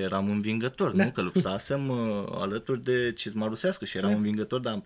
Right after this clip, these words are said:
Speaker 1: a trebuit să... Și tezaurul nostru, să nu mai vorbim de alte lucruri. Niciodată n-am văzut un popor care să ne știrbească identitatea națională,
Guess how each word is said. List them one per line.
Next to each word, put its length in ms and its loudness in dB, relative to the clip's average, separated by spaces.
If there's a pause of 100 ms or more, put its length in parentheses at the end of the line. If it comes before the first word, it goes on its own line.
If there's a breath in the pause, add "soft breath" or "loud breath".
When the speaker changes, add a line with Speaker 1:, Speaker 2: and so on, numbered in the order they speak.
Speaker 1:
a 120 -6
trebuit 280 -8
să... 140 -6 (540 loud breath)
Și 140 -8
tezaurul 440 2
nostru, 240 -2
să 100 0
nu 60 4
mai 120 2
vorbim 340 0
de 80 -6
alte 280 -8
lucruri. 400 0 (1300 loud breath)
Niciodată 640 -2
n-am 200 0
văzut 480 -4 (180)
un 160 -2
popor 440 -4
care 280 2
să 160 -2
ne 100 0
știrbească 580 -4
identitatea 920 -2 (1000)
națională, 880 0